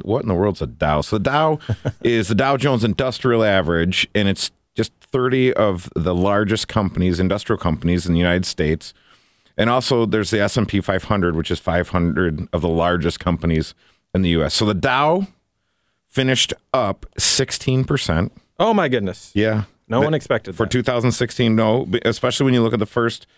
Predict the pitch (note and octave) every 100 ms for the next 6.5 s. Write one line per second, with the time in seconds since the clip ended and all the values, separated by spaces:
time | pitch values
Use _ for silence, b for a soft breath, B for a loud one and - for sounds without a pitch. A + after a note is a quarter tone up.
0 | b b A2+ A2+ A2 G#2+ A2+ G#2 F#2+ G#2
1 | C3+ G#2+ G#2+ G#2+ - C3 - C#3+ - C3+
2 | C3 A#2 - E3+ A2 G#2 A#2+ _ _ _
3 | _ _ _ C#3+ C3+ - C3 B2+ A#2 A2+
4 | - - - D3+ D3+ C#3 - F2 - C2+
5 | - - _ _ _ - C3 D3 G#2 C3
6 | B2+ B2+ A#2 G2 G#2